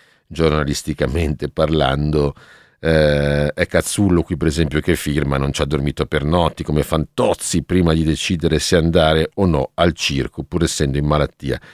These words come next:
Il rischio era pazzesco, farsi scoprire fuori casa significava minimo la fustigazione in sala mensa, ma era la prima volta in vita sua che Fantozzi riceveva dei biglietti omaggio. Quindi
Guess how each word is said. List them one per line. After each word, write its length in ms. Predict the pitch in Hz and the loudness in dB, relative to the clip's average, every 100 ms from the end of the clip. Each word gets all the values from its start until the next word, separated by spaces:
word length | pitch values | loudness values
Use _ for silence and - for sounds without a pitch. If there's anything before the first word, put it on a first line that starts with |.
| - - - _ | -20 -20 -20 _
Il 180 | 110 113 | 4 4
rischio 300 | 110 120 - | 6 4 4
era 100 | 117 | 2
pazzesco, 680 | - 117 - 131 104 - 87 | 4 0 2 2 4 0 -4
farsi 320 | - 110 - | 0 0 0
scoprire 400 | 98 110 95 107 | -4 -2 2 2
fuori 260 | - 104 113 | 2 0 0
casa 240 | - 82 | 0 0
significava 540 | 78 98 92 104 90 90 | 0 -2 -2 2 2 4
minimo 300 | 101 90 82 | 2 2 0
la 80 | |
fustigazione 760 | 80 - 95 104 98 104 - 76 | -2 -4 -8 -2 0 0 0 -2
in 80 | 78 | -2
sala 300 | - 78 76 | -2 0 0
mensa, 440 | 76 62 58 - | -2 -4 -8 -10
ma 100 | 76 | -2
era 100 | 90 | 0
la 120 | 69 67 | 0 -6
prima 260 | 90 73 | -6 -4
volta 300 | 73 87 - | 0 0 -2
in 60 | 69 | -8
vita 200 | 80 76 | -8 -8
sua 320 | - 78 67 - _ _ _ | -8 -6 -6 -8 _ _ _
che 100 | - | -8
Fantozzi 680 | 87 87 85 - - - - - | 0 0 0 -4 -10 -12 -14 -8
riceveva 600 | 95 87 104 76 53 - - | -6 -2 0 -2 -4 -12 -10
dei 140 | 85 | -6
biglietti 540 | 78 80 71 60 - | -2 -2 -4 -8 -6
omaggio. 460 | 76 67 53 52 69 | -6 -4 -8 -12 -16
Quindi 280 | - 67 | -10 -8